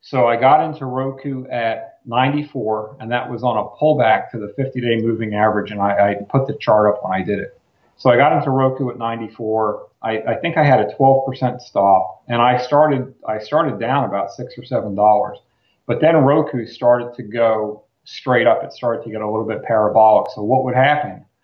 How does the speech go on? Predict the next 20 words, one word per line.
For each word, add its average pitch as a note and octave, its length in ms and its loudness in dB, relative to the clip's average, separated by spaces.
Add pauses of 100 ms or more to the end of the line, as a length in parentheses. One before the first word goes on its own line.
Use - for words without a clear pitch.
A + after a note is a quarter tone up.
(300)
is G#2 180 -8
I C3+ 280 4
scaled C3 580 -2
out A#2 380 2
probably C#3 840 -2 (840)
three E3 240 2
or D#3 240 -2
four C3+ 280 0
times, B2+ 360 0
I A2 160 -2
think, A2+ 220 -12
along A#2 460 0
the A2 40 -8
way, A#2 200 0
because G#2 360 -6
every C3+ 260 4
time C3 280 2
it B2 80 -4
would A2+ 140 -8
make A#2 180 -2